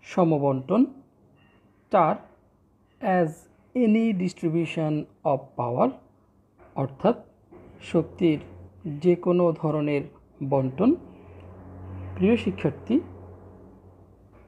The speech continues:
balance of power বা শক্তি সাম্য বলতে শক্তি সাম্যের এক ধরনের স্থিতাবস্থাকে বোঝানো হয়েছে।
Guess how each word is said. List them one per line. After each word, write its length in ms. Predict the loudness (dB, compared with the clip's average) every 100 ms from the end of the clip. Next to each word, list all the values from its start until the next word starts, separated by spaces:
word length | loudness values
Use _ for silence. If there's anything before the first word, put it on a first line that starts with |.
| _ -2 4
balance 460 | 4 4 0 -2 -6 -16 _ -6
of 80 | -6 -4 -2
power 300 | 0 2 0 -2 -16 -20 -8 0 2
বা 140 | 4 2 -2 -14 -20 -20 -4
শক্তি 500 | -2 -2 -8 -8 -4 -2 0
সাম্য 240 | 0 2 0 2
বলতে 280 | 0 0 -2 -2 -6 -18 -20 -20 _ -14 0
শক্তি 540 | 0 0 -12 -6 -4 -2 -4
সাম্যের 520 | -4 -2 0 0 -2 -4 -10 -14 -12 -4 -2
এক 80 | -2 -4
ধরনের 420 | -2 0 0 -2 -6 -10 -14 -14 -12 -8 -2 -2
স্থিতাবস্থাকে 880 | 0 0 2 4 2 0 -6 -4 -4 -4 -10 -18 -10 -4
বোঝানো 360 | -2 0 0 0 2
হয়েছে। 340 | 2 2 2